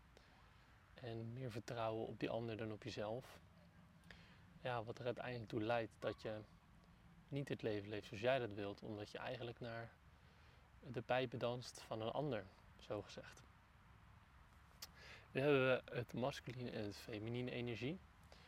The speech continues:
waarbij het, ehm, masculine energie het, ehm, richting hebben in het leven,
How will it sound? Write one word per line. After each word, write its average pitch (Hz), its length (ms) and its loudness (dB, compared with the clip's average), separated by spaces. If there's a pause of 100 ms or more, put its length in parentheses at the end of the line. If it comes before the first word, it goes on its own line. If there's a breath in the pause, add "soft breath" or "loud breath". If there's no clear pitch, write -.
(280 loud breath)
waarbij 110 500 4
het, - 280 -8 (340)
ehm, 107 480 -4 (1040)
masculine 113 680 0
energie 107 480 -2 (800 loud breath)
het, - 440 -2 (280)
ehm, 107 460 -8 (1160)
richting 117 560 0
hebben 120 340 -2 (160)
in 143 120 -4
het 120 100 -2
leven, 123 420 4